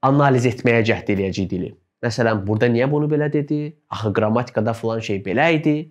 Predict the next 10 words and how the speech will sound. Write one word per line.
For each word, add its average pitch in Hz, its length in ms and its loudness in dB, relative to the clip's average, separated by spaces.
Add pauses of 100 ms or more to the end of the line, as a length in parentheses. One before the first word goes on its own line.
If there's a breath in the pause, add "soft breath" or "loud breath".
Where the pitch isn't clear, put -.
(1600)
Bax, 202 220 0
bunların 233 520 6
üzərindən 185 400 4
necə 123 160 4
adlayaq? 101 460 -2 (580)
Bunların 269 640 4
üzərindən 175 560 4
adlamağın 156 720 2
yeganə 185 640 4
yolu 123 320 4